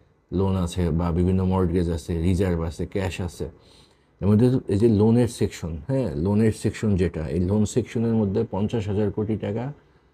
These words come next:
কখনো টাকা ফেরত আসবে না। এই লোন আর জীবনেও এই ব্যাংক বা আর্থিক প্রতিষ্ঠানগুলো ফেরত আনতে পারবে না। আবার সাড়ে নয় লক্ষ কোটি টাকার যে সম্পদ, এটা খুবই ঝুঁকিপূর্ণ।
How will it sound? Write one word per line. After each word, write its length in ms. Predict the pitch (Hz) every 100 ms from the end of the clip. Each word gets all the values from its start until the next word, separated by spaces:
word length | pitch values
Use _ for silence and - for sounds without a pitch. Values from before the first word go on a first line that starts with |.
| _ _ _ _ _ _ _ _ _ _ _ -
কখনো 340 | 107 117 117
টাকা 300 | 98 104 120
ফেরত 300 | 107 110 107
আসবে 280 | 101 85 82
না। 120 | 80 64
এই 120 | 95
লোন 240 | 101 113 113
আর 100 | 104
জীবনেও 640 | 101 107 107 107 - 80
এই 80 | 92
ব্যাংক 320 | 95 101 92 -
বা 140 | 90
আর্থিক 360 | 85 90 - 87
প্রতিষ্ঠানগুলো 680 | 95 98 90 95 95 98 104
ফেরত 280 | 101 101 92
আনতে 200 | 90 82
পারবে 260 | 73 73
না। 120 | 80 69 _ _ _ _ _ _ _ _ _ _ _ _ - _ _ _ _ _ _ _ -
আবার 440 | - 87 92 95 85 - _ _ _ _ _ -
সাড়ে 300 | 92 104 113
নয় 220 | 110 110
লক্ষ 320 | 110 107 117
কোটি 280 | 104 98 101
টাকার 320 | 95 85 80 - _ -
যে 180 | 85 92
সম্পদ, 460 | - 92 85 78 - -
এটা 160 | 92 98
খুবই 340 | - 107 113
ঝুঁকিপূর্ণ। 460 | 95 90 90 82